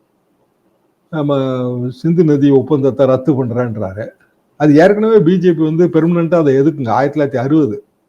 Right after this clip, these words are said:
நாங்க எங்க காலேஜ் டேஸ்ல, ஆ, அந்த நதிநீர் ஒப்பந்தங்கள்ல ரொம்ப சிறந்த ஒப்பந்தம்னு அதை சொல்லுவாங்க. அதாவது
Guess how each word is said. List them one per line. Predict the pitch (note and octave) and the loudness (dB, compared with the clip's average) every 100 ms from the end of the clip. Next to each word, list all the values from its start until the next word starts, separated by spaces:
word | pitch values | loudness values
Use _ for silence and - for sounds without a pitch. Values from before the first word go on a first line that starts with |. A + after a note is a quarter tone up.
| _ _ _ _ _ _ | _ _ _ _ _ _
நாங்க | - A#2+ D#3+ | -4 -2 2
எங்க | D3+ D3 E3+ | 2 4 2
காலேஜ் | D#3+ E3 D3+ C3+ | 2 2 0 -2
டேஸ்ல, | A2 G#2+ A2+ E3 - - _ _ _ _ _ _ - | -4 -6 -4 -4 -6 -16 _ _ _ _ _ _ -10
ஆ, | E3+ D#3 C#3+ | -6 -4 -4
அந்த | C3+ D3+ D#3+ D#3 D3 C#3 | -4 -2 2 4 4 4
நதிநீர் | D3 F3+ G#3 G3+ | 2 2 2 2
ஒப்பந்தங்கள்ல | E3 D3 F3 D#3+ D3+ C#3 C#3 A#3+ - _ _ _ | 2 0 -2 -2 -4 -4 -2 -4 -8 _ _ _
ரொம்ப | F3 F#3+ | -4 -2
சிறந்த | F#3 F#3+ A#3+ A#3+ G3+ | 0 0 2 4 4
ஒப்பந்தம்னு | - F3 F3 F3 | 4 -2 -2 -2
அதை | F3 C#3+ | -2 -2
சொல்லுவாங்க. | C#3 C#3 B2 G2+ _ _ _ _ _ _ _ _ _ _ _ _ _ | -2 -2 -4 -8 _ _ _ _ _ _ _ _ _ _ _ _ _
அதாவது | C3+ D#3 F#3+ | -4 -2 0